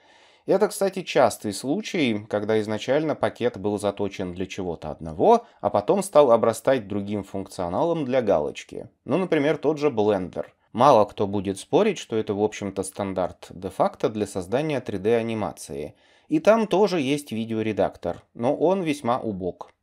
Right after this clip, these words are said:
Vegas, кстати, тоже имеет свои корни не в видео, а в звуковом редакторе,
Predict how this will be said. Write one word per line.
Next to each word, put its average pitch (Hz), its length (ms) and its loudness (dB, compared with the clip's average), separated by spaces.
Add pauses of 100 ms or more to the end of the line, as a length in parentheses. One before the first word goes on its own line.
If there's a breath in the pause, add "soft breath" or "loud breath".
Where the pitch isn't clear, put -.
(320)
Vegas, 190 420 0
кстати, 143 600 2 (100)
тоже 127 380 6
имеет 107 280 0
свои 107 260 0
корни 98 380 0
не 104 180 0
в 101 40 -2
видео, 135 580 2
а 104 280 2
в 95 180 -8
звуковом 107 580 0
редакторе, 110 720 0